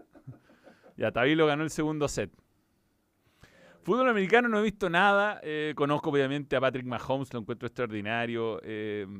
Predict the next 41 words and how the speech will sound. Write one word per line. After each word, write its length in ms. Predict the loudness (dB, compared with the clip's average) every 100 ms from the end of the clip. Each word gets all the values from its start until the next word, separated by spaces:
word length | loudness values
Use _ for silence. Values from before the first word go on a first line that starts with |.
| -16 -20 _ _ _ _
eh, 200 | -8 -2 0
hay, 160 | 0 -2 -4
hay 100 | 0
temporadas 640 | 0 0 2 6 8 8
donde 200 | 6 0
me 100 | -2
he 20 | 0
prendido 440 | 0 2 4 4
mucho. 360 | 2 -4 -2 -2
Vengo, 320 | 0 -4 -6
veo, 260 | 0 0 0
veo 280 | -2 -2
sobre 280 | -2 0 0
todo 320 | 2 4 2
Sunday 400 | 2 0 -2 -2
Night 380 | -4 -2 -2 -4 -8
y 300 | -10 -8 -6
Monday 360 | -2 -2 -2 -4
Night 220 | -4 -6
Football, 420 | -4 -4 -4 -4 -6
pero 140 | -8
este 180 | -6 -6
año 180 | -4 -6
no, 440 | -6 -6 -6 -8 -12 -18 _ -18 -18 -20 -20 -20 -20 _ _ _ -4
no, 360 | 0 2 2
no 60 | 0
estuve 340 | 0 6 6
nomás. 260 | 6 -2 -4
No, 460 | -4 -4 -6 -8 -12 -18 -6
tuve 200 | 0 2
otras 180 | 2 0
cosas 260 | -2 -4 -4
que 100 | -4
hacer, 360 | 0 2 2
no, 320 | 0 -4 -4
no 120 | -2 -2
la, 100 | -2
no 160 | 0
me 80 | 0
prendí 320 | 0 0 0
tanto. 400 | 0 0 -4 -16